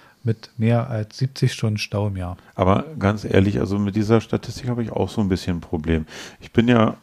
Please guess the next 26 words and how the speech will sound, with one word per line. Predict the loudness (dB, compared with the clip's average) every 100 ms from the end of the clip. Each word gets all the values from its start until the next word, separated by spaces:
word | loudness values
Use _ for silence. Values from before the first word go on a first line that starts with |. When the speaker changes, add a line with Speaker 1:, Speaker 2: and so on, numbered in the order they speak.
| _ _ _ -6
Speaker 2:
auch | -2
als | 0 0
Autofahrer | -2 -2 -4 2 2 4 4 4
halt, | 2 0 -10 -2
äh, | 0 2 0
fast | -4 -8 -4
nur | 0 0 0
in | -2 -2
Berlin | 0 0 -2
unterwegs, | 0 0 4 4 2 -2 -20 -20 -20 -20 -20 -10 2
weil | 4
die | 4 0
Strecken, | -2 -2 -2 -2
die | 0 0
ich | -2 -2
machen | -2 0
muss, | 0 0 -2 -4
äh, | 4 6 6 4
mit, | 0 -6 -8 -12 -16 -6
äh, | -2
öffentlichen | 0 0 -2 -4 -6 -6
Verkehrsmitteln, | -6 -2 0 0 -2 2 4 4 0 -8 -20 -20 -20 -16 2
äh, | 4 4 4
leider | 4 6 6 4
nicht, | 4 0 -2 -14 -14
äh, | -2 4 6 6 4